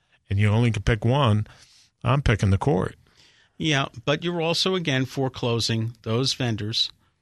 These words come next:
Speaker 2: that are not geared towards bringing in legal talent to engage in that kind of battle,
Speaker 1: Right.
Speaker 2: if you will.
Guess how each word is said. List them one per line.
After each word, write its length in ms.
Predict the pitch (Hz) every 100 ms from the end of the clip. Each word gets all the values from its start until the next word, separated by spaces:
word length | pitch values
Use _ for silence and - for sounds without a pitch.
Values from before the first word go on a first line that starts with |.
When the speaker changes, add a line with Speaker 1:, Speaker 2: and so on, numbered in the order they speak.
| _ _ _ _
Speaker 2:
that 240 | 120 117 110 -
are 160 | 107
not 600 | 110 113 123 - - 110
geared 480 | 117 113 110 107 - -
towards 440 | - 104 101 104 - -
bringing 320 | - 113 107 104
in 280 | 101 110 - _ _ _ _ _ _ _
legal 380 | 113 110 127 147
talent 520 | - 113 110 110 -
to 160 | - 113
engage 440 | 104 107 107 101
in 120 | 104 98
that 200 | 104 -
kind 220 | 101 95
of 100 | 90
battle, 380 | 95 87 80 - _ _ -
Speaker 1:
Right. 140 | 87
Speaker 2:
if 60 | 78
you 80 | 92
will. 200 | 85